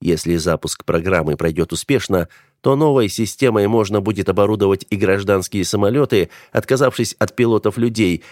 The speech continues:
и тем самым исключить трагедии, вызванные человеческим фактором. За эту гениальную разработку Дмитрий Палыч и получил повышение и возможность самому возглавить проект. А Астракса здорово потеснила на рынке своих конкурентов.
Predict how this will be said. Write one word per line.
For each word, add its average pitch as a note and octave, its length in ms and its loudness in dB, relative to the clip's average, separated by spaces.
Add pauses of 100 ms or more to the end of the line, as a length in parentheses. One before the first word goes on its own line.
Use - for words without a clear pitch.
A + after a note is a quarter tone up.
(120)
и D3 120 -4
тем C#3+ 280 0
самым A#2 480 2
исключить A2 600 -2
трагедии, G#2 600 0
вызванные F2 480 0
человеческим F#2 720 -2
фактором. - 460 -6 (640)
За E2+ 200 2
эту F2 260 0
гениальную E2+ 580 0
разработку F2+ 640 0
Дмитрий F2 380 -2
Палыч G#2+ 440 0 (200)
и B2+ 80 -2
получил C3+ 460 -2
повышение A2+ 680 0
и A2+ 140 0
возможность G2 760 0
самому G#2 460 0
возглавить D#2 600 -2
проект. - 420 -8 (480)
А A#2+ 140 4 (100)
Астракса A#2 640 0
здорово G2 400 0
потеснила G2 540 -2
на G2 160 2
рынке G2 320 -2
своих F2 380 -2
конкурентов. D2+ 680 -6